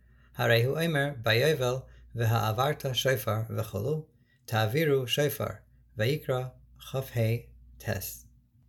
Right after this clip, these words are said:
ומפי השמוע למדו, "מה תרועת יובל בשופר, אף תרועת ראש השנה בשופר." בייז,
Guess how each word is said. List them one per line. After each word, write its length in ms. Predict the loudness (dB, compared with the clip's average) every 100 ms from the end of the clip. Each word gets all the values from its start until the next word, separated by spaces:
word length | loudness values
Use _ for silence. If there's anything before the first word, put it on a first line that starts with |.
| -20 _ 2
ומפי 460 | 4 2 2 2
השמוע 540 | 4 2 2 2 2 2
למדו, 380 | 2 0 -2 -2 -8 -20 _ -4
"מה 260 | 0 0 0
תרועת 460 | 2 2 4 0 -2 -2
יובל 600 | 2 2 4 2 2 0
בשופר, 600 | 0 0 0 0 2 2 0 -6 -10
אף 280 | -2 -2 -2
תרועת 400 | 0 2 2 0 0
ראש 300 | 0 0 0
השנה 400 | 0 2 2 0 0
בשופר." 540 | 0 2 0 0 -4 -6 -14 -20 -20 -20 -20 _ _ -2
בייז, 360 | 0 2 -2